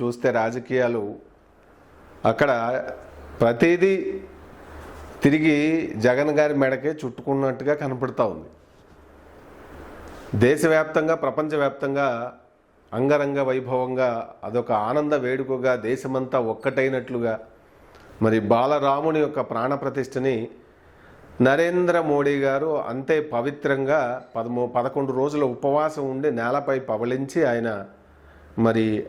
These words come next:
అభిజిత్ లగ్నంలో, ఆ, ఆ ప్రాణ ప్రతిష్ఠనే చేశారు. ఆ విగ్రహాన్ని మైసూరుకు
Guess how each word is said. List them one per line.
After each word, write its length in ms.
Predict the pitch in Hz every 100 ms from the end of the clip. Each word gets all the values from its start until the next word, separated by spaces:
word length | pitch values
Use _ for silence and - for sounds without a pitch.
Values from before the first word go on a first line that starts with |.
| -
అభిజిత్ 560 | 107 190 151 170 -
లగ్నంలో, 800 | 123 123 117 127 127 147 147 127 - - _ _ _ _ _ _ _ -
ఆ, 680 | 107 107 107 104 107 104 95 - - -
ఆ 140 | 113 - - _ 123
ప్రాణ 440 | 123 135 143 143
ప్రతిష్ఠనే 760 | - 127 127 120 - 135 123 131 131
చేశారు. 360 | 120 117 95 - - - - 101
ఆ 100 | 107
విగ్రహాన్ని 560 | 110 127 123 127 131
మైసూరుకు 500 | 120 117 123 139 127